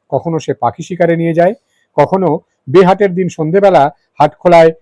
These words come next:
বৃন্দাবন দাসের জামাই লবকার্তিককে নিয়ে সৈয়দ পীরের অশ্লীল গানের আসর বসায়। পোঁ পোঁ করে হারমোনিয়াম বাজে। অদূরে দাঁড়িয়ে বৃন্দাবন হাড়ির দুই মেয়ে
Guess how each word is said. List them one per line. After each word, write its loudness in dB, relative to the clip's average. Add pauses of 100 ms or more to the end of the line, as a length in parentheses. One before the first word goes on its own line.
(140)
বৃন্দাবন 0
দাসের -2
জামাই 0 (260)
লবকার্তিককে 0
নিয়ে 0 (400)
সৈয়দ 0
পীরের 2 (260)
অশ্লীল -4
গানের 0
আসর -2
বসায়। -2 (440)
পোঁ 0
পোঁ -2
করে -2
হারমোনিয়াম -2
বাজে। 2 (520)
অদূরে 2
দাঁড়িয়ে 2 (480)
বৃন্দাবন 0
হাড়ির -2
দুই -2
মেয়ে 0